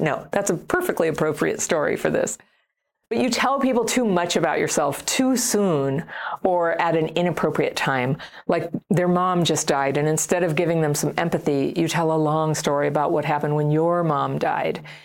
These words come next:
And I know that's intended as a way to feel connected and show that you do understand, but it's a telltale sign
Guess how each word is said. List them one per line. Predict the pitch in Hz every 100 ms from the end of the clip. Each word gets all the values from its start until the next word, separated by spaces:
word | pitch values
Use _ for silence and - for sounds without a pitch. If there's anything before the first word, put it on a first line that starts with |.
| - -
And | - 214
I | 214
know | 214 262 233
that's | 160 151
intended | 170 160 190 202 185
as | 165
a | 165
way | 147
to | 147
feel | 147 156
connected | 147 160 143 147 143
and | 143 139
show | - 151
that | 143
you | 143
do | 139 143
understand, | 143 135 139 - 185 160 143
but | 160
it's | 151 170
a |
telltale | - 170 170 165 160 156
sign | - 220 240 190 165 156